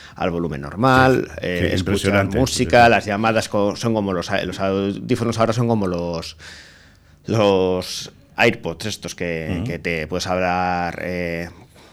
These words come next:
Speaker 1: con ellos co-, se-, con manos libres, eh, están escuchando música, te entra la llamada, se va, te entra, o sea,
Speaker 2: Qué, qué,
Speaker 1: a ver,
Speaker 2: qué
Speaker 1: para,
Speaker 2: tremendo,
Speaker 1: para
Speaker 2: qué
Speaker 1: ciertas personas mayores, pues esto, esto, eh,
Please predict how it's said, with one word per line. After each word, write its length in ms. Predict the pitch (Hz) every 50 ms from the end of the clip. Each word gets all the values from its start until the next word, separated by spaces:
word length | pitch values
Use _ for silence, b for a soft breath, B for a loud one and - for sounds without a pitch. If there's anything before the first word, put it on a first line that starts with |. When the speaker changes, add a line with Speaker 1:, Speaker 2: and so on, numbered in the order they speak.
| b b _ - - 95 92 92 90 85 -
Speaker 1:
con 160 | - 95 95
ellos 460 | 104 101 95 101 95 98 98 92 -
co-, 240 | - - 92 90 82
se-, 160 | 87 95 92
con 160 | 85 85 90 92
manos 280 | 95 95 90 87 -
libres, 640 | 107 127 139 131 131 131 135 135 135 139 135 - -
eh, 240 | 101 90 90 90 90
están 200 | 90 - - 110
escuchando 480 | 95 95 - 104 - 101 98 98 95 92
música, 380 | 117 135 127 - 143 127 123
te 80 | 113 104
entra 160 | 98 98 98
la 80 | 95 95
llamada, 460 | 95 90 95 110 117 120 120 117 113
se 200 | - - 87 82
va, 300 | 92 104 107 110 107 -
te 160 | 92 95 107
entra, 200 | 110 107 104 101
o 40 | -
sea, 200 | - - 82 78 73
Speaker 2:
Qué, 80 | -
qué, 80 | - - - -
Speaker 1:
a 180 | 104 92 107
ver, 160 | 117 110 104
Speaker 2:
qué 80 | 107 110
Speaker 1:
para, 240 | 98 113 110 110 107
Speaker 2:
tremendo, 100 | 101 101
Speaker 1:
para 180 | 113 117 120
Speaker 2:
qué 40 | 117
Speaker 1:
ciertas 680 | - 139 139 - - 143 143 139 139 139 135 135 135 135
personas 440 | 135 - 139 - 135 135 135 135 135
mayores, 280 | 139 139 139 139 143 123
pues 180 | - 120 -
esto, 320 | 113 113 - - 131 110 110
esto, 380 | 127 123 - - 123 120 120 117 117 117 110 95 - - - -
eh, 840 | - 120 113 107 104 101 101 98 98 104 104 101 95 90 92 95